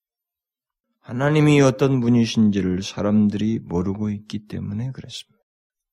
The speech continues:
가장 흔한 얘기예요. 이게 가장 쉬운 전제이고 가장 쉬운 그리고 첫 출발이 되는 신앙의 요인임-, 요소입니다.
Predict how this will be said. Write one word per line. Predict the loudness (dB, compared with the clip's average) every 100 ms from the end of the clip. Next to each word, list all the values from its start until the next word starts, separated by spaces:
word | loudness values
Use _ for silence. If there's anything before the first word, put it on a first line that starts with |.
| _ _ _ _ -20
가장 | -18 -18 -10 -8 -6
흔한 | -4 -6 -6
얘기예요. | -8 -8 -12 -12
이게 | -12 -10 -10 -14 _ -20 _
가장 | -16 -10 -6
쉬운 | -6 -4 -4 -2
전제이고 | 0 2 0 -2 -6 -8 -10 _ _ -16
가장 | -8 -6 -4
쉬운 | -4 -6 -4 -2 0 0 -4 -10 _ _ _ _
그리고 | -16 -12
첫 | -10 -10 -10
출발이 | -10 -8 -4 -2 -2 -2 -4
되는 | -4 -6
신앙의 | -8 -8 -6 -6 -6
요인임-, | -6 -4 -4 -4 -6 -6
요소입니다. | -4 -4 -6 -10 -16